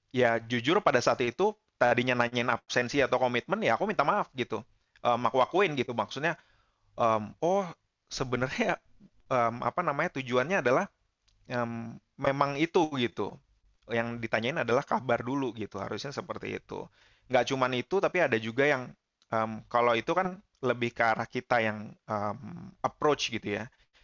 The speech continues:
Ada juga yang, yang mereka approach ke kita gitu. Dan mereka cuma bisa cerita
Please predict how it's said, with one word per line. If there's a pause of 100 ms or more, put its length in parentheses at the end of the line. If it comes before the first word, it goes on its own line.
(380)
Ada
juga
yang, (160)
yang (720)
mereka
approach
ke (140)
kita
gitu. (560)
Dan
mereka
cuma
bisa
cerita